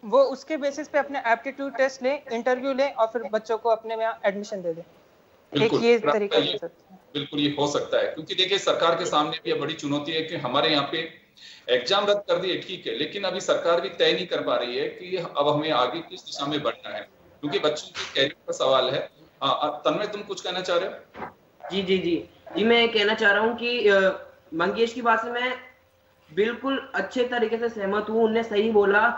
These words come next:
Speaker 3: कि सरकार अभी कुछ सोच नहीं पा रही है, but इस, but इसका ये थोड़ा ना कि हम हर चीज, हर सो-, हर चीज का सॉल्यूशन आईआईटी से मांगे।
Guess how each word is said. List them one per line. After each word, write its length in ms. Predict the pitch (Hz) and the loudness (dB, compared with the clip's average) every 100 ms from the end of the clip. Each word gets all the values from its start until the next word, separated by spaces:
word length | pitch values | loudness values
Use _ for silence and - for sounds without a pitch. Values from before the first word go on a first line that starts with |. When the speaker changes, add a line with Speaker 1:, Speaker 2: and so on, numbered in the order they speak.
| - - | -6 -12
Speaker 3:
कि 220 | 196 214 220 | -4 0 2
सरकार 500 | 220 196 202 214 233 | 2 2 4 4 4
अभी 220 | 208 220 | 2 -2
कुछ 220 | 220 220 | -4 -4
सोच 280 | - 202 202 | 0 0 2
नहीं 160 | 214 | -2
पा 120 | 214 196 | 0 0
रही 180 | 208 | 4
है, 80 | 226 | 4
but 260 | 220 247 240 - - _ _ _ _ _ | 4 2 0 -6 -12 _ _ _ _ _
इस, 180 | 190 - - - | -4 -4 -16 -4
but 140 | 202 220 214 | 0 0 -2
इसका 200 | 208 247 | -2 4
ये 240 | 240 247 | 6 6
थोड़ा 140 | 240 233 | 4 0
ना 80 | 254 | 0
कि 100 | 269 | 0
हम 180 | 220 | 2
हर 100 | 208 | 0
चीज, 220 | 214 233 226 | 0 -4 -6
हर 260 | - 226 | 0 0
सो-, 260 | 233 226 202 | 2 0 2
हर 120 | 226 | 0
चीज 200 | 226 226 | 0 -6
का 80 | 233 | -6
सॉल्यूशन 380 | 220 202 208 214 | -4 -4 -2 -2
आईआईटी 400 | 190 190 196 208 | 0 0 0 -2
से 100 | 208 | -2
मांगे। 540 | 190 180 185 - - | 0 -2 -4 -10 -20